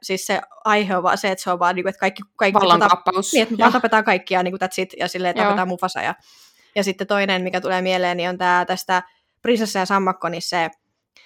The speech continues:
Speaker 1: se I Got Friends on the Other Side, niinku, siinäkin on kaikkea niitä, jotain niitä diginaamioita ja semmoista kaikkea semmoista voodoo, mut se on semmonen, niinku, semmonen jatsi, tämmönen
Speaker 2: Mm.
Speaker 1: New Orleans, niinku, soul-biisi. Niin,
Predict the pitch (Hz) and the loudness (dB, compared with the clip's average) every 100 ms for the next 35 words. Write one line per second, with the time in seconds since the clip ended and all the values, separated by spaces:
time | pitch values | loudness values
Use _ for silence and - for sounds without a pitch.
0 | _ _ - 208 196 196 185 - 196 196 | _ _ -6 0 2 2 -2 -4 -4 -4
1 | 185 185 180 175 185 - 185 208 - 196 | -4 -4 -4 -4 -6 -2 -2 -2 -4 -10
2 | 185 196 190 185 165 175 190 170 180 180 | -6 -4 -2 -4 -6 -6 -4 -4 -2 -2
3 | 185 - _ - 190 185 180 196 202 190 | -4 -6 _ -6 -2 -2 -2 -4 -4 -2
4 | 180 - - 185 175 175 175 165 190 180 | -2 -4 -6 -2 0 -2 -4 -6 -4 -4
5 | 180 175 - 180 170 196 185 185 175 170 | -4 -8 -8 -10 -10 -10 -6 -6 -4 -6
6 | 180 185 214 190 190 190 185 185 185 190 | -6 -6 -2 0 0 0 0 0 -2 -4
7 | 185 185 180 180 _ - - - - 208 | -4 -4 -4 -6 _ -20 -20 -20 -6 0
8 | 175 - 185 160 - - - 185 180 175 | 0 0 -4 -4 -6 -18 -16 -12 -10 -8
9 | 165 170 185 - _ _ _ 240 202 202 | -8 -8 -10 -12 _ _ _ -8 -2 0
10 | 185 175 170 175 170 196 - - 175 175 | 2 2 2 2 -2 -4 -10 -8 -8 -6
11 | 175 - - 170 175 190 185 170 180 214 | -6 -4 0 0 0 -4 -4 -4 -2 -6
12 | - _ _ _ - 190 - | -8 _ _ _ -6 -4 -4